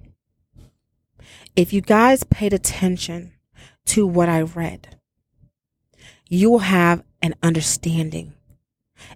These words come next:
an idea, an aha moment. What is happening in the Hebrew community today? There's envy,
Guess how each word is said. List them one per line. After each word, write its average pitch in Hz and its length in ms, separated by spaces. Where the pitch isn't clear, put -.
an 180 180
idea, 175 680
an 156 140
aha 170 520
moment. 143 560
What 190 260
is 277 140
happening 185 640
in 175 100
the 160 80
Hebrew 175 720
community 175 880
today? - 480
There's 156 320
envy, 180 580